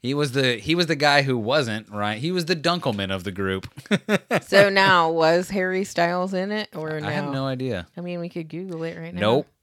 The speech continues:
Speaker 2: Why?
Speaker 1: <laughs>
Speaker 2: We already answered the question.
Speaker 1: Nope. Tell us.
Speaker 2: Was Harry Styles in One Direction?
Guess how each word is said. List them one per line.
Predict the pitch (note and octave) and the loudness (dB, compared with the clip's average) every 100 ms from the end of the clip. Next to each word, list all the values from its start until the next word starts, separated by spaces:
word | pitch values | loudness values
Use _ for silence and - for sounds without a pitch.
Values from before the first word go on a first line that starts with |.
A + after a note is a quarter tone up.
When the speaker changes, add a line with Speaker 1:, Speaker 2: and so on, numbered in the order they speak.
| _ _ _ _ _ _ _ F3 | _ _ _ _ _ _ _ -10
Speaker 2:
Why? | F#3+ C#4 G#3 F#3+ A3+ G#3+ A3+ - | 0 4 4 4 2 2 0 2
Speaker 1:
<laughs> | A3+ - G#3+ - | -2 0 -2 -2
Speaker 2:
We | F#3+ | 2
already | G#3+ G#3+ F#3+ | 4 4 2
answered | F3 F#3 G3+ F3+ E3 | 2 0 0 -4 -4
the | E3+ | -4
question. | - G#3 - F3 A#2+ | -2 -2 -4 -8 0
Speaker 1:
Nope. | A#2+ C3+ D3+ - _ _ _ _ _ _ _ _ _ _ _ _ _ _ _ _ _ _ _ _ _ _ | 2 4 2 -2 _ _ _ _ _ _ _ _ _ _ _ _ _ _ _ _ _ _ _ _ _ _
Tell | - F2+ F2+ | -4 0 0
us. | F2 - - _ _ _ _ - - - | -2 -4 -12 _ _ _ _ -20 -20 -14
Speaker 2:
Was | E3 F3+ G3+ | 2 6 6
Harry | A3 F#3+ F#3+ | 6 2 2
Styles | G3 E3+ D#3+ E3 F3 | 2 2 4 2 -2
in | D#3+ D#3+ | -4 -4
One | D3+ D#3 | -4 -4
Direction? | D3+ D3 C#3 - - B2 B2 | -4 -2 -4 -6 -10 -10 -10